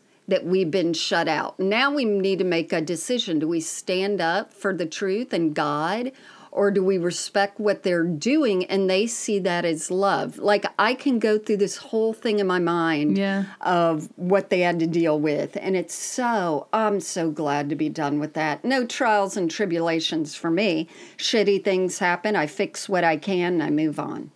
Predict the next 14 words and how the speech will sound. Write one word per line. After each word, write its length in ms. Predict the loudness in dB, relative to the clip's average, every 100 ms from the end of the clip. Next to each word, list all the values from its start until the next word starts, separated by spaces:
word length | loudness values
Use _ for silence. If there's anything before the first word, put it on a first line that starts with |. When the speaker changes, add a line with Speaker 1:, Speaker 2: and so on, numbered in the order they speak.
| _ _ _ -20 -20 _ -6
Speaker 1:
Ah, 220 | -2 -2
it's 180 | -4 -10
such 380 | -4 -4 -2 0 2
a, 60 |
just 400 | 0 0 0 0 -2 -6 -8 -10
Speaker 2:
<laughs> 320 | -16 -18 -10 -4
Speaker 1:
gives 240 | -2 2
me 140 | 2
more 280 | 2 2 0 0
energy 920 | 2 4 2 0 -2 -2 -4 -6 -12 _ -12 -12 -6
Speaker 2:
Yeah. 480 | -2 -2 -2 -2 -6 -8
Speaker 1:
to, 400 | -2 2 2 0 -6 -10
like, 500 | -4 -2 -2 -4 -4
yeah, 540 | 0 2 0 -2 -8